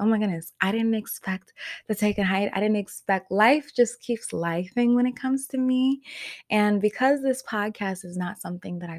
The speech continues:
put ads in, it's not something that I wanna monetize. It's something that I wanna do because I enjoy it. And I feel like when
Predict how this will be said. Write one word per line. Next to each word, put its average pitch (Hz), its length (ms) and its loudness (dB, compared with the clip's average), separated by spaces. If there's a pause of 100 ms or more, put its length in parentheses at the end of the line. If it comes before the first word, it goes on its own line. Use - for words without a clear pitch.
put - 160 -12 (100)
ads 220 380 -2
in, 208 220 -2
it's - 220 -8
not 180 200 -4
something 175 540 -4
that 165 160 -6
I 165 100 -6
wanna 165 240 -6
monetize. 175 840 -6 (440)
It's 240 100 4
something 330 360 4
that 285 80 6
I 233 100 4
wanna 202 260 0
do 190 160 0
because 185 220 -10
I 185 60 -2
enjoy 175 340 -2
it. 180 80 -4
And 175 80 -2
I 165 60 -6
feel 202 320 -2
like 180 240 -2
when 175 480 -2